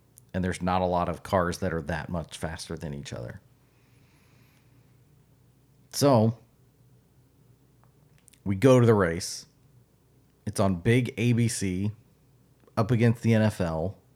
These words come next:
which was really cool. And you watch the start, and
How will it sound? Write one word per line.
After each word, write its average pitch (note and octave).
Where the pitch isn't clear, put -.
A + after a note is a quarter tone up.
which -
was F2
really F#2
cool. F2
And G2
you F#2+
watch A2+
the A#2+
start, A#2+
and G2+